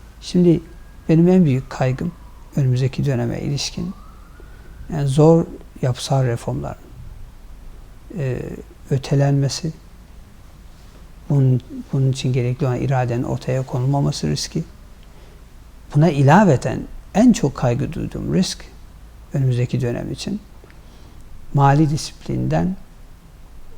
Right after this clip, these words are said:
geriye gidiştir. Yani hazır elimizde bir sıkıntı var, o da bir cari açık.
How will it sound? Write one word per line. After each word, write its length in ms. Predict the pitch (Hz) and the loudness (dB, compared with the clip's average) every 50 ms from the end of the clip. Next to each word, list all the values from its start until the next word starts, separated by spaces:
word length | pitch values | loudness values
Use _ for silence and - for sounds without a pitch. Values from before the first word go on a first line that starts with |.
| - - - | -16 -6 0
geriye 320 | - 139 131 131 131 127 | 2 4 4 4 4 2
gidiştir. 600 | 120 110 107 127 - - - - - - - - - - - - - - - - - - - - - - - - - - - - | 2 0 -4 -6 -8 -8 -10 -10 -14 -14 -16 -18 -20 -20 -20 -20 -20 -20 -20 -20 -20 -20 -20 -20 -20 -20 -20 -20 -20 -20 -8 -4
Yani 480 | 151 139 131 127 123 123 127 147 165 196 - - - - - - - - - - - - - - - - - - - - - - - - - - | 0 2 2 2 4 4 4 2 2 0 -4 -10 -18 -20 -20 -20 -20 -20 -20 -20 -20 -20 -20 -20 -20 -20 -18 -18 -18 -20 -20 -20 -20 -20 -16 -6
hazır 300 | - 165 147 - - 160 | -2 -2 0 2 2 4
elimizde 520 | 156 143 135 135 131 131 120 135 131 123 | 4 6 6 6 6 6 6 4 2 2
bir 140 | 139 135 127 | 2 0 0
sıkıntı 500 | - - - - - 139 123 - 151 135 | -2 -4 -6 -4 -2 -2 0 0 2 2
var, 220 | 135 131 156 170 - | 2 2 2 0 -2
o 180 | 151 147 127 | -4 -4 -2
da 140 | 131 127 123 | -2 -2 -2
bir 100 | 131 123 | -2 -2
cari 380 | - 151 135 127 131 143 139 135 | 0 0 2 2 2 2 2 2
açık. 400 | 135 131 - 190 - - - | 0 -2 -4 -8 -10 -12 -16